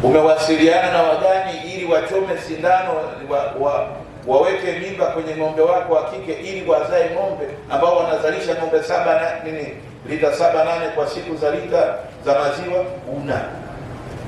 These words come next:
Wewe kazi yako kukuruza tu. Wanarudisha ng'ombe kwenye zizi baada ya kilomita ishirini. Wale ng'ombe wenyewe wanachoka kutembea.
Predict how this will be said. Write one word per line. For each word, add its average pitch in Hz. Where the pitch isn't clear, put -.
Wewe 160
kazi 143
yako 147
kukuruza 123
tu. -
Wanarudisha 127
ng'ombe 131
kwenye 113
zizi -
baada 120
ya 120
kilomita 123
ishirini. 110
Wale 190
ng'ombe 180
wenyewe 180
wanachoka -
kutembea. 110